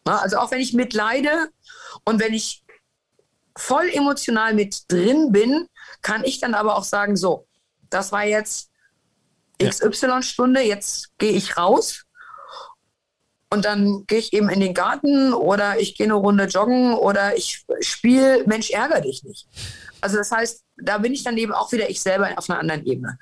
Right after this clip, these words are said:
Speaker 1: Aber
Speaker 2: Mhm.
Speaker 1: das bleibt eine Berufung. Also
Speaker 2: Okay.
Speaker 1: doch, das, zumal ich dann eben auch sehe, das ist einfach so verkannt, gerade die versteckten Narzissten so verbreitet ist. Ähm, und wenn man nicht weiß, worauf man achten muss, dann,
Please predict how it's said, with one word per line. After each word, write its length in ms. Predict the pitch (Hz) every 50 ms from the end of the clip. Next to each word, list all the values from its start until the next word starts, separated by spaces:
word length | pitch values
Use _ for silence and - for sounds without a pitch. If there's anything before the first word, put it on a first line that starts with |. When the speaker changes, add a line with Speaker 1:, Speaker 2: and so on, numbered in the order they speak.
| - -
Speaker 1:
Aber 160 | - 120 127
Speaker 2:
Mhm. 40 | -
Speaker 1:
das 120 | 175 - -
bleibt 180 | 240 233 -
eine 100 | - 185
Berufung. 540 | 170 160 147 143 135 - 139 135 131 127 - _ _ _ _ _ _ _ _ -
Also 240 | 117 - 180 190 202
Speaker 2:
Okay. 180 | 196 190 180 - - _ _ _ _ _ _ _ _ _ _ _ _ _ _ _ _ _ _ _ _ -
Speaker 1:
doch, 180 | 196 196 196 -
das, 420 | - 190 190 - - - - - - - - - - - _ _ - 339 -
zumal 280 | - - 233 226 240 240
ich 100 | 247 233
dann 120 | - 214 202
eben 160 | 202 208 196
auch 80 | 196
sehe, 240 | 196 - 196 190 190
das 160 | 190 185 -
ist 140 | - - -
einfach 220 | 190 170 175 175 -
so 600 | - - - 202 214 226 233 233 233 226 233 233 - - - _ _ _ _ - -
verkannt, 680 | - - 190 180 - - - 202 214 226 220 185 - -
gerade 260 | - 170 180 185 180
die 120 | 175 180
versteckten 420 | 175 180 170 - - 180 180 - 170
Narzissten 460 | 165 160 - - - - - 156 156
so 360 | - 185 196 190 185 190 190 - - - - -
verbreitet 580 | - 175 175 156 160 170 180 196 190 170 175
ist. 240 | - 143 - - - - - - - - - - - - _ -
Ähm, 240 | 156 165 160 160 -
und 240 | 147 180 180 - - -
wenn 120 | 185 196
man 140 | 202 196 202
nicht 320 | 220 240 - - - -
weiß, 400 | 202 190 196 208 208 - - - -
worauf 260 | - - 185 185 -
man 100 | 185 180
achten 260 | 165 170 - - -
muss, 220 | 160 160 170 165 -
dann, 400 | - 165 160 160 156 156 156